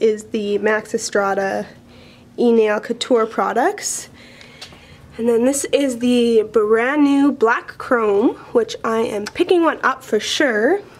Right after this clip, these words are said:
And then they also have the brand new Happy Gel up there, which I will also be grabbing to test out and do a video for you guys with.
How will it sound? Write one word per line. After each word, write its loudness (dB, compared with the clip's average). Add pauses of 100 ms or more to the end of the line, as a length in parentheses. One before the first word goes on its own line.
(180)
And 2
then 2
they 0
also -2
have -2
the 0
brand 0
new 2
Happy 0
Gel -4
up -10
there, -4
which -8
I -6
will -4
also -2
be -2
grabbing 0
to 0
test -4
out -2
and -6
do 0
a 0
video -2
for -6
you -8
guys -8
with. -8